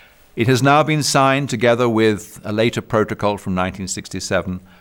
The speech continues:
by some one hundred and forty-seven states, members of the United Nations. So out of the one hundred ninety-two members or so, a very significant number have signed on to this basic instrument,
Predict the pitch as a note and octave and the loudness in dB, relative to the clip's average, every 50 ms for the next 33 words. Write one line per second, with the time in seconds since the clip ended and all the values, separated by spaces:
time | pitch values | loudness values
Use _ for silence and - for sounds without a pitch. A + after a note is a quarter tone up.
0 | _ _ - A2 A2+ - - C3 A#2+ A#2+ A#2 A2 A#2 B2+ C3 C#3+ C#3 B2 - C3+ | _ _ 0 0 0 2 2 2 2 2 0 2 2 2 2 2 -2 -4 -2 -2
1 | B2+ B2+ G#2+ A2 F#2+ A2 G#2 - - A2+ G#2+ G2 - G2+ F#2+ - - D3+ C3+ G2+ | -2 0 -2 -2 -4 -4 -6 -4 -2 -2 -2 -2 -4 -6 -8 -2 0 0 0 0
2 | E2+ D2+ C2 - - - _ - - - - G#2 F2 D#2+ - - - - - - | -2 -8 -12 -14 -20 -20 _ -12 -10 -6 -4 -4 -4 -4 -6 -12 -16 -16 -16 -18
3 | _ _ _ - G2 G2 F#2 E2+ D#2 E2+ D#2 - - - E2+ F2+ F2 E2 E2+ D#2 | _ _ _ -8 -4 -4 -4 -4 -4 -8 -10 -12 -14 -14 -10 -8 -8 -6 -4 -6
4 | D2 - - - D#2+ D2+ D2+ - - - - - - - - _ _ _ _ _ | -6 -8 -10 -10 -10 -10 -10 -10 -14 -16 -16 -20 -20 -20 -20 _ _ _ _ _
5 | _ _ _ _ _ _ _ _ _ _ _ _ _ - - A2 A2 A2+ G#2+ G2+ | _ _ _ _ _ _ _ _ _ _ _ _ _ -2 2 4 4 6 4 4
6 | G2 F2+ G2 F#2+ G2 A2 A#2 A#2 A2 A#2+ A#2+ A2+ G#2 G#2+ G2+ G#2 G#2 G#2+ G#2+ G#2+ | 2 0 -4 -2 0 2 2 2 2 0 0 0 0 -2 0 0 0 2 0 0
7 | G2+ - G2+ F#2 - - G2 F#2+ G2 A2 A#2 A#2 A2+ A2 G2+ G#2+ G2+ - A2 G2+ | -2 -4 -8 -10 -8 -6 -4 -2 0 0 0 0 -2 -4 -6 -8 -6 -4 -4 -2
8 | G#2 G#2 - G#2 G#2 B2 B2+ B2+ C3 - - A#2+ - A#2 G#2 - G#2+ F#2 G2+ G2 | -2 -4 -6 -2 0 2 2 2 2 0 -2 -4 -2 -2 -4 -4 -4 -4 -4 -4
9 | F#2+ G#2+ G#2+ G#2 F#2+ F2 D#2+ D#2+ D#2 - - - - _ _ _ _ _ G#2 F#2+ | -2 0 0 0 0 -2 -4 -6 -10 -12 -18 -20 -20 _ _ _ _ _ -8 -6
10 | - - B2 A2 A2 A2+ A2 G#2 G2 F2+ F2 F2 E2+ - F2 F#2 F#2+ F#2 - - | -2 0 2 2 2 2 2 2 2 2 0 -2 -4 -6 -6 -4 -4 -6 -4 -2
11 | G2 G2 G2 F#2+ - - - - - - B2 G2+ - - - - F2+ E2 D#2+ - | -2 0 0 -2 -4 -10 -12 -14 -14 -10 -10 -8 -8 -8 -8 -6 -6 -6 -8 -10
12 | - | -14